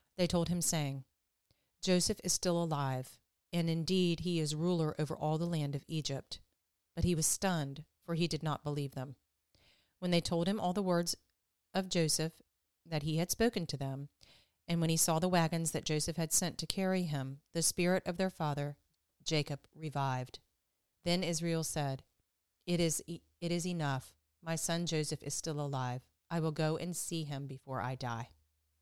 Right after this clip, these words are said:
Jacob moves to Egypt. Chapter forty-six.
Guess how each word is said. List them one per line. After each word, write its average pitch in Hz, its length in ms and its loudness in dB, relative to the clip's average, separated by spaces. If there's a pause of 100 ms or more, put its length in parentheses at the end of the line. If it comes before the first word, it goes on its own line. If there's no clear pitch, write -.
(1400)
Jacob 190 360 0
moves 160 300 -2
to - 100 -6
Egypt. 135 520 -6 (260)
Chapter 143 240 -8
forty-six. 151 720 -4